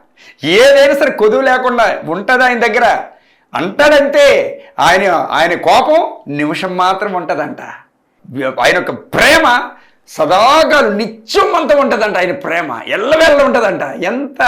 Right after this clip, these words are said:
అద్భుతం చూడండి, ఎంత అద్భుతకరుడు. అందుకనే ప్రియ, ఏదేమైనప్పుడు కూడా మన తండ్రిని విడిచిపెట్టి మాత్రం దూరంగా వెళ్ళకూడదు. ఈ రోజున తండ్రి పర్మిషన్ తీసుకోవాలి ప్రతి దానికి కూడా. "తండ్రి ఏమంటావు డాడీ, ఏమంటావు? ఇలా, ఇలాగ ఉంది పరిస్థితి. డాడీ ఇది ఇలా చేయాలనుకున్నా డాడీ.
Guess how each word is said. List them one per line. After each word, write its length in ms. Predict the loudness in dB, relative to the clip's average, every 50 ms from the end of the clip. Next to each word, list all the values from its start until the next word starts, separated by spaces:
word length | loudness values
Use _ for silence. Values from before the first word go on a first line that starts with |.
| 2 2 0 -2 -4 -8 -4 -2
అద్భుతం 380 | 0 0 0 -2 -4 -4 -4
చూడండి, 460 | -4 -4 -4 -4 -4 -4 -4 -4 -4 -6
ఎంత 200 | -6 -4 -4 -4
అద్భుతకరుడు. 600 | -4 -4 -6 -10 -10 -8 -8 -8 -8 -8 -12 -14 -18 _ _ -20 -20 -6 -2
అందుకనే 400 | -2 -2 0 -2 -2 -2 -2 -2
ప్రియ, 280 | -4 -4 -6 -6 -6 -8 -10 -12 -18 -20 -20 _ _ -12
ఏదేమైనప్పుడు 840 | -8 -4 0 2 2 2 2 2 0 0 2 2 2 2 0 0 0
కూడా 180 | 0 0 -2
మన 320 | -2 -2 -2 -2 -2 -4 -4
తండ్రిని 400 | -2 -2 -2 0 0 -2 -2 -2
విడిచిపెట్టి 400 | -2 -2 -2 -2 -2 -2 0 -2
మాత్రం 280 | -2 -2 -2 -4 -2
దూరంగా 240 | -2 -2 -4 -4 -8
వెళ్ళకూడదు. 540 | -10 -14 -16 -18 -20 -20 -20 _ _ -6 -4
ఈ 100 | -2 0
రోజున 280 | 0 0 0 -2 -4
తండ్రి 280 | -4 -2 -2 -2 -2 -2
పర్మిషన్ 460 | 0 0 0 0 0 -2 -2 -2 -4
తీసుకోవాలి 320 | -4 -4 -4 -4 -4 -4 -4
ప్రతి 220 | -6 -8 -8 -8
దానికి 280 | -8 -6 -8 -8 -10 -10
కూడా. 120 | -12 -14 -8 -4 -4
"తండ్రి 440 | -2 -2 0 -2 -2 -2 -4 -6 -10 -8 -4
ఏమంటావు 480 | -4 -2 -2 -2 -4 -4 -6 -6 -4
డాడీ, 480 | -4 -4 -4 -2 -4 -4 -6 -6 -10 -14 _ _ _ _ -16
ఏమంటావు? 720 | -14 -12 -12 -12 -12 -14 -16 -16 -18 -20 _ -16 -12 -10
ఇలా, 100 | -8 -6
ఇలాగ 280 | -6 -6 -6 -6 -8 -10
ఉంది 120 | -10 -10
పరిస్థితి. 1200 | -10 -12 -12 -12 -16 -20 _ _ _ _ _ _ _ _ _ _ _ _ -20 -20 -20 -18 -10 -4
డాడీ 260 | -2 0 0 0 -2
ఇది 300 | -4 -4 -6 -6 -6 -6
ఇలా 140 | -4 -4 -6
చేయాలనుకున్నా 760 | -8 -6 -6 -6 -4 -4 -4 -6 -8 -10 -12 -12 -12 -12 -12
డాడీ. 320 | -12 -12 -14 -14 -16 -20